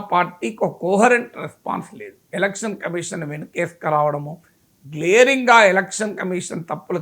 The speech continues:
కనబడుతున్న దాన్ని సమర్థించడము, ఓట్ చోరీ క్యాంపెయిన్ గురించి అడిగితే రాహుల్ గాంధీ పాకిస్తాన్ అని, చైనా అని ఈ రకమైన అటాక్ పెట్టడము వల్ల ఈ మొత్తం ఓట్ చోరీ నరేటివ్‌లో, ఓట్ చోరీ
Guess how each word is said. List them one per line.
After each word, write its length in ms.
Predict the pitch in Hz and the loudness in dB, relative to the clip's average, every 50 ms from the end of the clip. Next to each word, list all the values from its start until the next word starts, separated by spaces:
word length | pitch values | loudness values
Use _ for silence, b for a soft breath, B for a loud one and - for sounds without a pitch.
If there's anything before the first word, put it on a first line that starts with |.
| - - | -6 -10
కనబడుతున్న 560 | 135 151 160 185 202 196 196 - 196 190 190 170 165 | -8 -6 0 0 0 0 0 -4 -6 -4 -4 -4 -4
దాన్ని 180 | 165 156 139 - - | -6 -6 -8 -10 -12
సమర్థించడము, 840 | 127 123 151 170 165 165 - - 156 156 - - 151 151 147 147 160 - _ _ _ _ _ _ _ _ _ | -12 -8 -6 -8 -8 -8 -10 -10 -10 -10 -8 -8 -8 -8 -8 -10 -14 -16 _ _ _ _ _ _ _ _ _
ఓట్ 300 | 180 190 240 254 247 247 - | 4 8 8 8 6 6 4
చోరీ 240 | 226 233 226 214 214 214 - - | 4 6 6 4 4 2 -2 -2
క్యాంపెయిన్ 560 | 170 180 185 196 190 - - 196 190 185 185 180 170 | 0 0 0 0 -2 -2 0 0 0 0 -2 -4 -4
గురించి 240 | 175 175 175 175 170 - | -4 -6 -6 -6 -4 -2
అడిగితే 440 | 165 170 175 170 175 175 - 208 208 202 185 170 165 160 - - 151 | -2 -2 -2 -4 -8 -8 -4 -2 0 0 2 2 0 0 -2 -4 -2
రాహుల్ 260 | 156 160 175 170 165 165 | -2 0 0 0 -2 -2
గాంధీ 260 | 160 156 160 185 160 170 175 _ - | -4 -6 -6 -8 -8 -10 -8 _ -6
పాకిస్తాన్ 580 | - 165 - - - - _ - 156 151 143 147 | -6 -6 -8 -14 -18 -12 _ -4 -4 -4 -4 -6
అని, 120 | 147 156 156 - - | -8 -10 -10 -8 -8
చైనా 280 | 160 160 180 180 170 160 160 151 | -6 -4 -2 -2 -2 -2 -2 -2
అని 180 | 156 151 151 156 185 b b b b b b _ | -4 -6 -8 -10 -10 b b b b b b _
ఈ 140 | - 180 226 233 240 | -2 2 4 6 6
రకమైన 480 | 233 - - 214 196 196 196 196 196 180 175 | 6 4 2 0 2 2 4 4 2 0 0
అటాక్ 280 | 175 185 196 185 190 - - | 4 4 4 4 4 0 -4
పెట్టడము 540 | 175 165 - - - 165 170 156 156 - - - - - | -6 -6 -6 -6 -4 -4 -4 -4 -4 -8 -10 -12 -12 -8
వల్ల 180 | 160 - - 294 226 170 185 226 - - - _ _ _ _ _ _ 165 208 | -4 2 4 4 6 6 4 2 0 -4 -12 _ _ _ _ _ _ -4 -2
ఈ 20 | 220 214 196 175 | -2 -2 -2 -2
మొత్తం 360 | 180 180 - _ - 285 269 262 247 - 185 160 170 214 | -4 -6 -6 _ 0 0 0 0 -4 -8 -6 0 4 6
ఓట్ 180 | 247 254 247 254 - - | 6 6 4 0 -4 -2
చోరీ 320 | 240 220 214 208 202 208 214 202 175 151 147 | 0 0 0 0 0 -2 -4 -4 -4 -4 -4
నరేటివ్‌లో, 680 | 151 160 180 196 185 185 - 202 196 180 151 139 135 127 - - - 147 | -2 0 0 0 -2 -4 -8 -4 -2 -2 -2 -2 -8 -10 -12 -10 -6 -4
ఓట్ 160 | 180 202 202 - - | -4 -4 -4 -6 -4
చోరీ 240 | 196 190 185 175 175 | -4 -2 -2 -2 -2